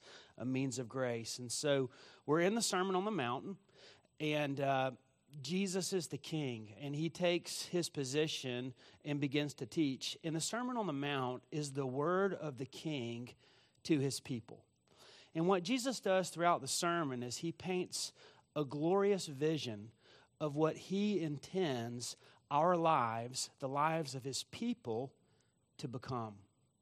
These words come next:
And one of the things you'll notice is the very beginning of this Sermon on the Mount are the Beatitudes. They are these statements, and they all have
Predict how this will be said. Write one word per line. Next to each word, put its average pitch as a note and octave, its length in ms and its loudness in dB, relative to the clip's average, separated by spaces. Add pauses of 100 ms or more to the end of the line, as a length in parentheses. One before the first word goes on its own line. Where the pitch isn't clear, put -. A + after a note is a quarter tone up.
(440)
And F3+ 180 4
one A3+ 140 6
of C4+ 80 2
the A#3 80 -2
things G3 240 0
you'll E3+ 80 2
notice E3+ 440 4
is D3+ 240 0
the D3+ 80 -4
very D#3 200 4
beginning D#3+ 600 0
of C3 160 -4
this C#3 140 -2
Sermon D#3 280 0
on C#3 80 0
the B2 60 -2
Mount C3+ 420 -2 (380)
are C#3 200 0
the D3 80 -6
Beatitudes. E3+ 760 0
They C#3+ 120 0
are C#3+ 100 2
these C#3 180 -4
statements, C3+ 640 0
and C#3+ 140 -4
they C#3 120 -2
all F3 240 4
have C#3+ 420 -2